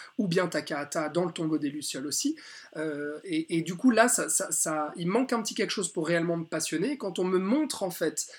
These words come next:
euh, l'univers fantaisiste qui est d'une beauté, d'une splendeur et d'une richesse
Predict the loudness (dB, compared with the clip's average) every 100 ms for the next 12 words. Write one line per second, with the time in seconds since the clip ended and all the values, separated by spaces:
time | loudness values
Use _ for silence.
0 | -6 2 2 4 2 2 0 2 2 0
1 | -4 -4 -4 -2 -2 -2 -4 -8 -12 -4
2 | -4 -4 -6 -8 -8 0 2 2 -2 -2
3 | -4 -10 -8 -6 -6 -2 -2 2 2 2
4 | 0 -6 -16 -2 -2 0 -4 -4 -2 0
5 | 2 2 0 -4